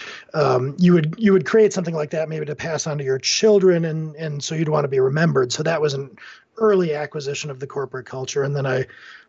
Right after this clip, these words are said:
um, talked through the Middle Ages and through the Industrial Revolution, um, about how at different points in history, they became more and more recognizable, um, that they started to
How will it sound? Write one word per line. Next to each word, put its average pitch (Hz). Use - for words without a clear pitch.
um, 151
talked 165
through 160
the 147
Middle 160
Ages 175
and 143
through 143
the 135
Industrial 131
Revolution, 151
um, 135
about 160
how 160
at 156
different 156
points 185
in 135
history, 147
they 160
became 160
more 156
and 151
more 143
recognizable, 127
um, 120
that 135
they 135
started 143
to 139